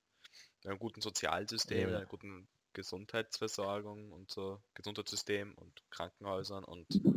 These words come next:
Speaker 1: sauberem Wasser und so, als, als,
Speaker 2: Ja, das
Speaker 1: ja,
Speaker 2: ist schon,
Speaker 1: als nicht.
Speaker 2: ja, wenn man die Möglichkeit hat, das stimmt schon.
Speaker 1: Ja.
Speaker 2: Aber ich finde, es macht auch mega den Unterschied, ob man die Frage so formuliert, dass man so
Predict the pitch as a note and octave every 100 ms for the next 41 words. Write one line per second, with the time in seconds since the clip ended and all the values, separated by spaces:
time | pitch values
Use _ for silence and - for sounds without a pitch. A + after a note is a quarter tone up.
0 | - - - _ - F2+ F2+ F2+ E2+ E2+
1 | - G2+ G2 F#2+ F#2 _ - - - -
2 | - _ - F2+ - - E2+ - - F2
3 | F2 F2 F2+ F2 E2 D#2+ D#2 F2+ F#2 F#2+
4 | - F#2 - - - D#2 G2 G2+ G2+ G#2+
5 | G#2 A2 A2 G#2 G#2+ G#2+ - G2+ G2 G#2
6 | F#2+ - - - G2 - F#2+ F#2 F2+ E2+
7 | - - - C#3+ D#3 D#3+ E3+ E3 D#3+ -
8 | E3 C3+ B2 D3 E3+ D#3+ D3 C#3 B2+ -
9 | C3 C3+ B2+ B2+ B2+ B2 A2 A#2 A#2 A2
10 | B2 A#2+ A#2 A#2 C3+ - A2 A#2 A2 A2
11 | G#2+ G2